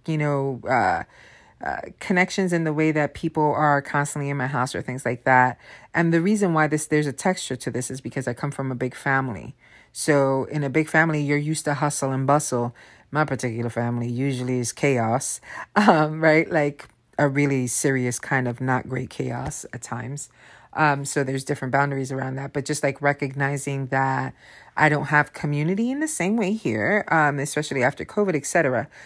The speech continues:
right? So looking at the quality of the connections that I do have or don't have, uh, continually, continuously have put me in this position of really examining the way I've been relating myself and the way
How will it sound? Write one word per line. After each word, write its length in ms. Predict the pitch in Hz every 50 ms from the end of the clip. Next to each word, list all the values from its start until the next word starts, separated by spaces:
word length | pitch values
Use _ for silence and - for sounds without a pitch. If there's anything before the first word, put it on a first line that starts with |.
| - - _ _
right? 260 | 160 160 160 156 -
So 180 | - - 170
looking 440 | 165 165 175 196 214 208 - 226 208
at 140 | 196 185 185
the 80 | - -
quality 480 | - - - 160 160 165 175 160 151
of 100 | 156 147
the 80 | 143 135
connections 480 | - - 156 147 151 151 - - 151
that 100 | 147 139
I 80 | 131 135
do 280 | 139 131 - 165 175 175
have 240 | 180 175 175 156
or 100 | 151 147
don't 380 | 143 135 - 151 160 180 165 -
have, 800 | - - - - 160 165 165 156 147 139 - - - 165 170 - _ _ - - - - - - - - _ - _ _
uh, 260 | - 151 147 143 143 143
continually, 720 | - - - 190 - - 226 233 254 269 254 254 240 -
continuously 800 | - - - - 190 185 - 226 226 226 220 214 - - 170
have 200 | 160 147 147 -
put 120 | - 180 -
me 80 | 165
in 60 | 160
this 120 | 151 151 -
position 400 | - 151 156 156 156 - 156 151
of 120 | 147 147
really 280 | 143 151 156 156 151 -
examining 840 | - 147 147 143 131 147 143 151 170 175 170 170 160 151 147 147 147
the 120 | 143 156 147
way 540 | 135 151 151 156 151 151 147 147 147 135 -
I've 240 | - 151 151 147
been 220 | 139 147 147 143 139
relating 420 | 139 139 135 139 143 139 135 135
myself 720 | 135 127 131 - - 208 208 196 165 156 196 220 - - _ _ - - - - - - _ -
and 320 | 156 156 156 156 151 143
the 100 | 151 151
way 640 | 143 143 139 151 151 151 151 151 151 151 151 151 147